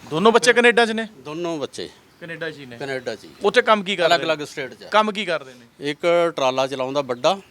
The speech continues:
Speaker 1: ਸੁਖਦੀਪ।
Speaker 2: ਸੁਖਦੀਪ,
Speaker 1: ਹੂੰ।
Speaker 2: ਤੇ ਸੁਖਵਿੰਦਰ ਚਲਾਉਂਦਾ ਫੋਰਕਲਿਫਟ।
Speaker 1: ਅੱਛਾ, ਮ-, ਕੀ ਸਮਝੋ ਵੀ ਇੱਥੇ ਨਾਲੋਂ ਇਹ ਕੰਮ ਵਧੀਆ ਉੱਥੇ? ਜੇ ਤੁਸੀਂ
Speaker 2: ਵਧੀਆ ਕੰਮ ਹੈ।
Speaker 1: ਆਰਥਿਕ ਪੱਖ ਤੋਂ ਦੇਖੋ,
Speaker 2: ਆਰਥਿਕ
Speaker 1: ਪੈਸੇ ਦੇ ਪੱਖ ਤੋਂ।
Speaker 2: ਪੱਖ ਤੇ ਵ-, ਵਧੀਆ ਜੀ, ਵਧੀਆ।
Speaker 1: ਹੂੰ।
Speaker 2: ਵਧੀਆ ਐਨ ਪੂਰੇ ਵਧੀਆ, ਸੋਹਣੇ ਪੈਸੇ ਆ।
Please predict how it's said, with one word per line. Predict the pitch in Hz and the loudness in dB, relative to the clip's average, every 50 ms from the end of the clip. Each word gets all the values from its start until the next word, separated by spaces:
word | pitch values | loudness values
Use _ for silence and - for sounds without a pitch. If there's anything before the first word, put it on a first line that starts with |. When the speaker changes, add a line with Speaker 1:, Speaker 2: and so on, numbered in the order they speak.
| _ - | _ -20
Speaker 1:
ਸੁਖਦੀਪ। | 151 139 135 147 143 131 - 127 - | -20 -20 -18 -18 -18 -18 -18 -20 -14
Speaker 2:
ਸੁਖਦੀਪ, | - - - 139 127 117 127 123 127 127 - | -6 -2 -2 -2 0 0 -2 -2 -2 -4 -8
Speaker 1:
ਹੂੰ। | 165 160 - _ - 156 156 135 | -12 -16 -18 _ -18 -16 -10 -4
Speaker 2:
ਤੇ | 139 135 139 | -2 -2 -2
ਸੁਖਵਿੰਦਰ | 135 143 131 139 139 143 143 139 139 | 0 -2 -2 0 0 0 0 0 0
ਚਲਾਉਂਦਾ | 143 139 143 139 139 147 151 156 | 2 2 4 6 6 8 6 6
ਫੋਰਕਲਿਫਟ। | 151 - 135 127 117 - 120 107 92 85 - - - - - - - - - - - - - 170 147 | 6 4 2 2 2 -2 -4 -4 -4 -4 -6 -10 -16 -16 -16 -20 -20 -20 -20 -20 -20 -20 -16 -14 -14
Speaker 1:
ਅੱਛਾ, | 139 - - 147 131 123 120 117 - - - | -14 -14 -16 -16 -16 -16 -18 -20 -20 -20 -20
ਮ-, | 151 | -20
ਕੀ | - - 214 233 208 | -12 -8 -8 -6 -4
ਸਮਝੋ | 208 220 220 214 208 208 | -4 -4 -2 -2 -2 -2
ਵੀ | 196 214 208 | -2 -2 0
ਇੱਥੇ | - 170 - - - 220 | 0 0 2 4 4 4
ਨਾਲੋਂ | 214 208 196 196 196 202 202 - | 6 6 4 4 2 -2 -4 -2
ਇਹ | - 190 196 | 0 0 0
ਕੰਮ | 196 196 196 180 | 2 0 0 0
ਵਧੀਆ | 175 165 208 240 240 | 0 2 4 6 6
ਉੱਥੇ? | 240 240 - 226 214 - _ _ _ _ _ _ _ _ _ _ _ - | 6 6 2 -2 -2 -4 _ _ _ _ _ _ _ _ _ _ _ -6
ਜੇ | 185 180 | -6 -4
ਤੁਸੀਂ | - 202 185 220 | -4 -4 -4 -4
Speaker 2:
ਵਧੀਆ | 285 269 240 202 | -6 -8 -10 -12
ਕੰਮ | 131 120 110 | -12 -14 -10
ਹੈ। | 127 185 | 0 4
Speaker 1:
ਆਰਥਿਕ | 196 220 233 - 254 247 202 | 6 6 6 4 2 0 2
ਪੱਖ | 226 247 - 226 | 2 2 2 2
ਤੋਂ | 220 233 | 0 0
ਦੇਖੋ, | 202 190 - 165 | 0 0 0 -4
Speaker 2:
ਆਰਥਿਕ | 160 151 - | -8 0 4
Speaker 1:
ਪੈਸੇ | 202 208 190 240 240 | 4 6 6 6 6
ਦੇ | 233 | 6
ਪੱਖ | 220 220 208 214 208 | 6 4 2 2 0
ਤੋਂ। | 214 | -6
Speaker 2:
ਪੱਖ | 170 170 | -6 -6
ਤੇ | 151 147 139 | -6 -6 -8
ਵ-, | 143 135 135 131 | -6 -4 -4 -4
ਵਧੀਆ | 120 123 127 131 165 196 214 220 214 | -2 -2 -4 -4 0 0 2 2 2
ਜੀ, | 220 240 240 208 | 0 -6 -12 -12
ਵਧੀਆ। | 165 120 120 120 143 180 202 214 247 - - - _ _ 165 | -12 -10 -10 -8 -6 -4 -4 -4 -4 -8 -14 -20 _ _ -20
Speaker 1:
ਹੂੰ। | 160 156 143 127 123 - _ - | -18 -18 -18 -20 -20 -20 _ -14
Speaker 2:
ਵਧੀਆ | 104 110 113 123 135 151 175 180 | -10 -8 -8 -6 -6 -4 -4 -4
ਐਨ | 180 185 185 185 | -4 -6 -6 -10
ਪੂਰੇ | 175 - 147 143 147 147 | -10 -12 -10 -8 -8 -8
ਵਧੀਆ, | 135 135 131 147 165 175 180 185 180 165 | -8 -10 -12 -12 -10 -10 -10 -10 -10 -10
ਸੋਹਣੇ | - - 127 123 143 170 | -8 -6 -4 -4 -4 -2
ਪੈਸੇ | 175 175 156 143 - 151 160 | -2 -2 -2 -2 -2 -2 -4
ਆ। | 180 | -4